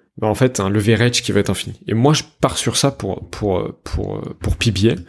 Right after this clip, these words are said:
c'est le média. C'est, ok, euh, comment est-ce qu'on fait en sorte que la voix des fondateurs qui vont nous faire confiance soit un média qui va pouvoir leverage à l'infini pour leur entreprise.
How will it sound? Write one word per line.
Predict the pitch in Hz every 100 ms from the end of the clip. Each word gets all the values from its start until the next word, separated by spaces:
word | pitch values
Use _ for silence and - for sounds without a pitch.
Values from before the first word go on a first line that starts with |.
| - - -
c'est | - - 123 127 127 -
le | 104 104 117 131
média. | 120 92 98 - - - -
C'est, | - - 110
ok, | 113 117 87 - - - -
euh, | 98 98 92 90 - - -
comment | - 127
est-ce | 131
qu'on | - 101
fait | -
en | 123
sorte | 135 131
que | -
la | 95
voix | 87 113 131
des | 113
fondateurs | - 120 113 110 120
qui | -
vont | 90 117
nous | 117
faire | - 104
confiance | 107 - 127 - - - - - _
soit | - - - 120 123 139 -
un | 98
média | 92 101 127 110 107 104 - -
qui | -
va | 101
pouvoir | - 107 98
leverage | 107 113 120 120 107
à | 98
l'infini | 101 - 120
pour | 123 117
leur | 107
entreprise. | 101 - 90 80 -